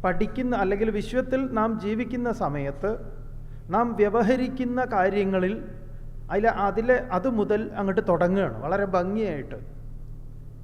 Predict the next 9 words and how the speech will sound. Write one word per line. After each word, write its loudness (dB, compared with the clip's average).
ഇതൊരു 0
വളരെ 0
അടുക്കും -2
ചിട്ടയുള്ള 0
ഒരു 2
പഠനമാണ്, -2
വളരെ -4
അടുക്കും -4
ചിട്ടയുള്ള. -6